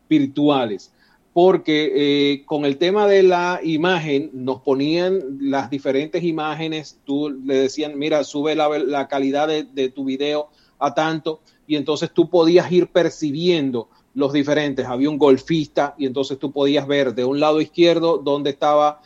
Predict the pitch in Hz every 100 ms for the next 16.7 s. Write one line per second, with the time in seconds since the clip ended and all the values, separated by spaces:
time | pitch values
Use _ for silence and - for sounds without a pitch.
0 | _ - 139 139 175 156 143 160 - 139
1 | 147 147 143 135 165 156 175 127 120 113
2 | 110 - 123 139 135 123 156 160 - 147
3 | 180 160 139 139 139 117 123 147 151 135
4 | 180 175 147 139 131 - 117 143 147 147
5 | 135 - 160 160 _ _ 139 143 156 170
6 | - 170 170 165 170 170 143 143 143 143
7 | - 156 147 143 135 - 185 214 202 180
8 | 151 175 160 - 156 151 151 147 127 -
9 | _ _ - 123 135 156 175 160 156 151
10 | 139 135 - _ - 151 160 165 - 147
11 | 139 135 127 127 127 196 160 123 127 127
12 | 139 143 160 143 151 143 135 135 123 139
13 | 143 143 123 127 139 156 151 151 143 -
14 | 147 165 131 160 160 160 156 147 143 143
15 | 135 202 196 - 139 123 127 143 139 135
16 | 143 156 143 135 131 127